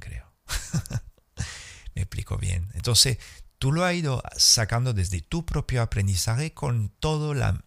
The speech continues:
manada de seres que puedan aparecer en tu vida o los poquitos seres que hay en tu vida.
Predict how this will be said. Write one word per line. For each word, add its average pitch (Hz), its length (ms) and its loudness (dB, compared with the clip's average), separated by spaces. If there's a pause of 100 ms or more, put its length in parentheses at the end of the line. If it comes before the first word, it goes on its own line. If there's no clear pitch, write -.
(160)
manada 98 720 -2
de 107 100 2
seres 127 460 2
que 92 100 -6
puedan 101 340 0
aparecer 107 440 0
en 95 120 2
tu 98 160 -2
vida 127 320 -2 (280)
o 196 140 0
los 190 220 0
poquitos 170 560 -2
seres 165 360 2
que - 100 -6
hay 151 80 -2
en 151 160 2
tu 143 160 -4
vida. 180 560 -6